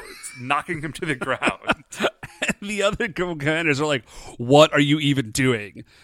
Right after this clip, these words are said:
Speaker 2: And Akamaru's, this is, like, some straight up, uh, like, Joker style. He's like, "Nobody kills the Keeper Ranger but me. You guys back up." So he actually saves the Keeper Ranger so that he gets to kill him later.
Speaker 1: Right.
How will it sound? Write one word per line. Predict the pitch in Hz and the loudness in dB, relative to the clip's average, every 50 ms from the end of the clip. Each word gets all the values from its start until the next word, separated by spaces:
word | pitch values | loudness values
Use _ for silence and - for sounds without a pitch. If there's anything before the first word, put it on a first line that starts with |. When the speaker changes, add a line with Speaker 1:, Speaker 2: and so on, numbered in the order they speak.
| - - | -12 -8
Speaker 2:
And | 127 127 | -6 -6
Akamaru's, | 120 - - 143 143 139 139 139 139 131 127 127 117 - - - - | -6 -4 -4 -4 -2 0 0 0 2 2 0 0 -2 -4 -10 -6 -2
this | - 226 233 277 | 0 0 2 2
is, | 294 254 | 0 0
like, | 269 - - | -2 -4 -4
some | - 190 160 123 | -2 -2 0 -2
straight | - - - - 156 156 156 | -2 -4 -2 0 0 0 0
up, | 156 143 127 - - 139 | 0 -2 -2 0 2 2
uh, | 127 120 117 113 113 | 2 2 2 0 -2
like, | 123 120 113 - 120 | -2 -4 -4 -6 -6
Joker | 107 131 123 135 127 135 120 | -2 0 0 2 2 0 -2
style. | 107 - - 135 117 110 104 104 104 | -4 -4 -4 -2 -2 -2 -4 -6 -4
He's | 101 139 131 120 | -2 0 0 0
like, | 143 120 123 117 | 0 -2 -2 -2
"Nobody | 127 143 160 170 175 - 180 170 151 143 | 0 2 4 4 4 4 4 2 2 0
kills | - - 165 160 156 135 | 0 2 2 2 2 2
the | - 127 | -2 -6
Keeper | - - 156 143 135 135 | -4 -4 -2 -2 -2 -2
Ranger | 131 139 147 147 120 131 | -2 -2 -2 -4 -4 -6
but | 117 127 123 113 | -4 -4 -4 -4
me. | 120 135 131 127 117 104 98 - _ - _ - | -2 -2 -2 -2 -4 -10 -14 -20 _ -20 _ -8
You | - 151 | -4 -4
guys | 151 120 104 | -4 -4 -4
back | 98 - 147 131 123 110 - | -4 -2 0 0 0 0 0
up." | 143 127 120 107 - - - _ _ _ _ _ _ _ _ _ _ | 0 0 0 -2 -6 -10 -14 _ _ _ _ _ _ _ _ _ _
So | - 160 | -6 -4
he | 196 | -4
actually | 214 - - 196 170 | -4 -4 -4 -4 -4
saves | - - - - 202 196 214 226 233 185 165 | -2 -2 -2 0 0 0 0 -2 -4 -4 -2
the | 170 151 | -4 -4
Keeper | - - 190 185 147 143 | -2 -2 -2 2 2 4
Ranger | 131 123 113 113 104 117 113 107 107 104 101 - _ _ _ _ _ _ _ | 4 4 2 2 2 0 2 2 0 0 -2 -6 _ _ _ _ _ _ _
so | - - - 151 143 | -10 -4 -2 -2 0
that | 135 127 104 | -2 -2 -2
he | 147 151 | -2 -2
gets | 127 127 117 - | -2 -4 -6 -6
to | - 123 | -8 -10
kill | - - 123 110 | -8 -6 -6 -6
him | 95 107 107 | -6 -6 -6
later. | 104 101 101 98 90 87 90 110 120 - _ _ _ _ _ _ _ _ _ _ _ _ _ - _ _ _ _ _ _ _ _ _ _ - - _ _ _ _ _ _ _ | -6 -6 -6 -6 -8 -10 -12 -12 -12 -14 _ _ _ _ _ _ _ _ _ _ _ _ _ -20 _ _ _ _ _ _ _ _ _ _ -20 -20 _ _ _ _ _ _ _
Speaker 1:
Right. | 139 175 190 139 110 104 | -4 -2 0 0 0 -2